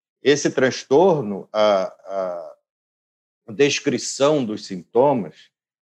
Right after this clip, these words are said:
ela não se modificou ao longo do tempo. E alguém diz assim,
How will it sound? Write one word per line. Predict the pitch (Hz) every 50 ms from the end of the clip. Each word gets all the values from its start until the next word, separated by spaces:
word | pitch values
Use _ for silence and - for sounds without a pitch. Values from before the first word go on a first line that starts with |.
| _ _ _ _
ela | - 127 139 156 156 151
não | 151 147 147 156 170 202 208
se | 202 - 190
modificou | 170 170 151 139 139 135 - - 127 101 _ - 123 151 170 160
ao | 143 135
longo | 135 135 156 170 185 175 180 165
do | 160 190
tempo. | 185 - - 139 139 147 147 143 - _ - - _ _ _ _ _ _ _ _ _ _ _ _ 123
E | 131 143 147
alguém | 143 139 131 151 165 165
diz | 147 135 147
assim, | 139 - 151 139